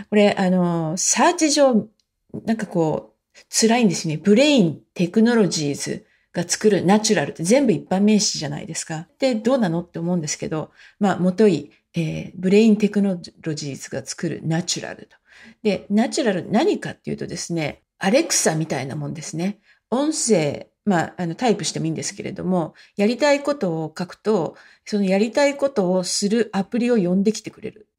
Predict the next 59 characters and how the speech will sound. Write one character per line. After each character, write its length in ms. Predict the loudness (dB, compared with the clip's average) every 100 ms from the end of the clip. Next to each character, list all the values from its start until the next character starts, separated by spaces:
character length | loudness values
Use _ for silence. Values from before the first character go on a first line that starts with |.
| _
つ 120 | -4
ま 120 | -2
り、 400 | 0 0 0 -4 _ _ _ -6
あ 160 | -6
の、 100 | -4
寿 220 | -2 2
司 420 | 2 2 0 -4 _ 2
オ 180 | 4
ー 20 | 6
ダ 160 | 4
ー 20 |
し 140 | 2 2
た 120 | 2
い 60 | 2
っ 80 | -2 _ _ _ _
て 120 | -4
い 140 | 0 0
う 60 |
と、 460 | -2 -2 0 -2 -6 _ -10
え、 120 | -4
近 320 | -2 0 0
く 140 | 2 2
で 260 | 2 -2
寿 180 | -2 0
司 220 | 2 4
を 160 | 4 2
オ 80 | 2
ー 20 |
ダ 140 | 2
ー 40 | 0
し 80 | -2
て 100 | -2
く 80 |
れ 100 | 0
る 100 | 2
店 240 | 0 0 0
は 80 | -2
こ 120 | -6
こ 100 | -4
で 140 | -4
す 280 | -4 -10 -14 _ _ _
っ 20 | -6
て 80 |
い 20 | -6
う 20 |
の 60 |
が 40 | -4
出 80 | -8
て 100 | -10
き 100 | -8
て、 360 | -4 -2 -4 -12 -20 -20 _
で、 420 | 0 2 2 0 -2
え 20 |
ー、 140 | 0
例 60 | 0
え 40 |
ば 60 | 0
そ 120 | 0
の、 120 | -6